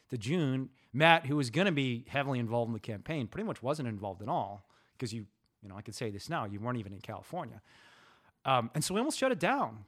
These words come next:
'cause, you know, we had a few months where people were, like, wondering what the hell to do, how do we campaign? We can't even, 'cause we had all these plans to have house parties and rallies and all that stuff, you know, went down the tubes. So on July fourth, we said,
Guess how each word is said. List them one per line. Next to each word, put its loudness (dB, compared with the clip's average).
'cause, -4
you -2
know, 0
we -2
had 4
a 0
few -2
months 2
where -4
people -10
were, -2
like, -6
wondering -4
what -4
the -6
hell -2
to -10
do, 0
how 0
do 0
we -4
campaign? -2
We -4
can't -6
even, -6
'cause -4
we 4
had 4
all 4
these 2
plans 2
to -4
have -8
house 0
parties 2
and -10
rallies 0
and -14
all -6
that -2
stuff, -4
you -4
know, -4
went -4
down -4
the -10
tubes. -6
So -2
on 4
July 10
fourth, 2
we -4
said, -2